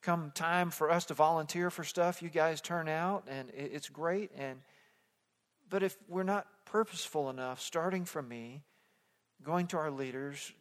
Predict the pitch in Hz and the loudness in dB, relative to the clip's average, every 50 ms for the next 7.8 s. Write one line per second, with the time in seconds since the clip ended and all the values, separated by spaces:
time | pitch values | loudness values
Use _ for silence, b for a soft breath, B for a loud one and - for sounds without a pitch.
0 | - - - 156 170 175 175 170 160 151 143 135 131 120 b b b b b b | -14 -6 -2 0 0 0 0 -2 -2 -2 -2 -2 -2 -6 b b b b b b
1 | b b _ _ _ - 147 165 180 180 180 180 143 120 117 113 113 127 - - | b b _ _ _ -4 2 4 4 4 4 2 0 -2 -6 -12 -12 -12 -10 -8
2 | - - - - _ _ _ _ _ _ _ - - 151 156 165 - - 170 175 | -8 -8 -10 -12 _ _ _ _ _ _ _ -12 -10 -8 -6 -6 -6 -4 -6 -8
3 | 160 196 240 269 180 117 110 - - _ _ _ _ _ _ _ _ _ _ _ | -6 -8 -10 -10 -10 -14 -16 -20 -20 _ _ _ _ _ _ _ _ _ _ _
4 | _ _ _ _ _ _ _ _ _ _ _ _ _ - 170 185 196 202 226 190 | _ _ _ _ _ _ _ _ _ _ _ _ _ -2 2 4 6 6 6 4
5 | - - 196 175 - - 220 233 240 220 202 190 175 175 - - 202 196 - 185 | 2 0 -4 -4 2 6 10 10 10 10 8 6 4 2 0 2 0 0 0 0
6 | 165 - - - 170 170 170 156 156 151 147 - - - 190 208 214 202 190 - | -2 0 4 4 6 6 6 4 2 -4 -8 -8 -8 -4 -2 0 0 -2 -2 -4
7 | - 165 143 135 - - 131 - 131 - - - 208 226 - | -2 0 0 0 -2 -6 -8 -10 -14 -14 -8 -4 -4 -4 -4